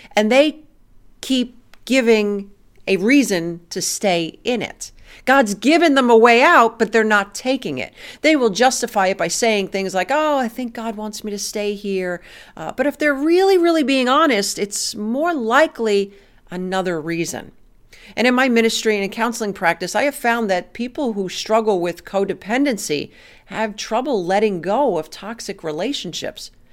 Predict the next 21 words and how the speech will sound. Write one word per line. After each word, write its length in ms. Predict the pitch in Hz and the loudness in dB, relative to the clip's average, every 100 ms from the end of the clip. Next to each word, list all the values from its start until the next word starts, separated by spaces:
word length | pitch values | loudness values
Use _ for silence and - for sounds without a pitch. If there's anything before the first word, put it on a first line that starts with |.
| - - | -20 -6
And 200 | 214 220 | 0 2
many 280 | 214 269 285 | 2 2 0
have 360 | 190 175 180 175 | -2 0 0 -2
unhealthy 680 | 208 214 170 190 208 214 180 | -4 -4 -4 -4 -4 -4 -4
attachments 800 | - - 156 202 - 220 214 - | -6 -6 -6 -6 -4 -4 -4 -8
to 200 | - 285 | -6 -4
this 240 | 269 170 | -2 -4
person, 500 | - 156 139 - - _ _ _ _ _ - _ | -6 -8 -8 -10 -14 _ _ _ _ _ -20 _
or 400 | 208 233 226 214 | 2 6 6 6
they 140 | 214 | 2
believe 500 | 175 196 196 277 285 | 2 0 2 2 2
on 160 | 208 190 | 2 0
some 500 | - - 277 285 247 | -2 2 4 4 2
level 500 | 240 262 185 123 - - - - | 2 2 0 -4 -8 -18 -12 -2
that 400 | 185 185 185 165 | 0 2 0 0
they 200 | 202 208 | 2 2
can 260 | 208 190 | -2 -8
be 200 | 165 196 | -4 -4
the 160 | 190 185 | -2 -4
narcissist's 1040 | 180 175 185 - 190 - 180 156 - - | -2 -4 -4 -6 -8 -8 -8 -8 -10 -10
savior. 640 | - 165 165 170 143 - | -6 -2 -2 -2 -6 -8